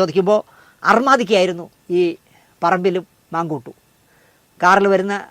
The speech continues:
റീൽ എടുക്കുക, പോസ്റ്റ് ചെയ്യുക, ബൈക്കിൽ വരുന്ന റീൽ എടുക്കുക, പോസ്റ്റ് ചെയ്യുക, നടന്നു വരുന്ന എടുക്കുക, ഇങ്ങനെ റീൽ എടുക്കൽ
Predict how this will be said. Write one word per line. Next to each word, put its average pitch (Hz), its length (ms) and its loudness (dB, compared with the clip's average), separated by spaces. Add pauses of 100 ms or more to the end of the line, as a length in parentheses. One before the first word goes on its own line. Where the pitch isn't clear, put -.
റീൽ 196 180 2
എടുക്കുക, 202 240 -4 (680)
പോസ്റ്റ് 180 240 -6
ചെയ്യുക, 254 260 -2 (480)
ബൈക്കിൽ 208 320 0
വരുന്ന 196 240 -2
റീൽ 202 160 -4
എടുക്കുക, 220 220 -4 (140)
പോസ്റ്റ് 202 240 -6
ചെയ്യുക, 247 240 -4
നടന്നു 196 260 -2
വരുന്ന 208 220 -4
എടുക്കുക, 196 240 -4
ഇങ്ങനെ 208 240 -6
റീൽ 262 200 -2
എടുക്കൽ 247 240 2